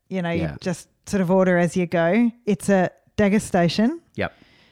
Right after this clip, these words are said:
Speaker 1: And if you don't know what a degustation is, it's like individual courses you don't choose.
Speaker 2: Yeah.
Speaker 1: You just get it.
Speaker 2: It's very much a s-, yeah, it's a set menu.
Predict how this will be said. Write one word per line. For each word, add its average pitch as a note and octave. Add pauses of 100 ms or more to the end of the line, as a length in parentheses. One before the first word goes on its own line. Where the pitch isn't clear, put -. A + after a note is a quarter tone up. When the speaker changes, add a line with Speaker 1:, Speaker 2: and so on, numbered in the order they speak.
(160)
Speaker 1:
And F#3+
if F#3
you G3
don't A3
know B3
what A#3
a G#3+
degustation F3+
is, E3
it's -
like E3+
individual G#3+
courses F3+
you F3
don't F#3+
choose. C4 (280)
Speaker 2:
Yeah. E2+ (800)
Speaker 1:
You G3
just G3+ (140)
get F3+
it. D3 (220)
Speaker 2:
It's A#2+
very D#3
much F#3+
a D3
s-, -
yeah, A2+
it's -
a C3+
set -
menu. G#2+